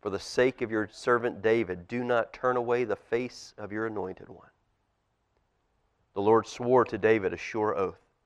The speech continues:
from which he will not turn back. "One of your sons of your body I will set on your throne. And if your sons keep my covenant and my testimonies that I shall teach them, their sons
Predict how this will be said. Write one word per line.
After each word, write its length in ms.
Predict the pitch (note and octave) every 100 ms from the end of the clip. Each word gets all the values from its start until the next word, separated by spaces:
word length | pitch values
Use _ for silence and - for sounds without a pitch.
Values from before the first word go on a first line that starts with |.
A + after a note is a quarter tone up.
| _ _ _ _ _ _
from 140 | - E3+
which 160 | G2
he 80 | A#2
will 200 | G2+ F2+
not 280 | F#2+ F#2 -
turn 240 | G#2 F#2+
back. 420 | F2 C#2 - _ _ _ _ _ _ _ _ _ _ _ _ _
"One 160 | - A2+
of 80 | A#2
your 160 | C3
sons 520 | C#3+ - D#3+ C#3+ A2+ G2+
of 100 | G#2
your 100 | A#2+
body 420 | A#2+ C#3+ A#2 E2 - _ -
I 80 |
will 160 | G#2 G2
set 240 | - A2
on 100 | G#2+
your 100 | G#2+
throne. 420 | G#2+ - F#2 E2+ E2+ _ _ _ _ _ _ _ _ -
And 120 | B2+
if 100 | C3+
your 100 | D3+
sons 320 | - E3 D#3+
keep 260 | - F3+ -
my 120 | D#3+
covenant 420 | - D#3 D3+ A2 - _ _ _ -
and 100 | B2
my 140 | C3+
testimonies 640 | B2+ E3+ D#3+ - A#2 A2+ G#2
that 160 | A2
I 100 | A2+
shall 180 | A2+ A#2+
teach 360 | A2+ D3+ C#3 -
them, 280 | A#2+ G#2 A2+ _ _ _ _ _
their 240 | G#2 B2+
sons 380 | C#3 - C3+ C3+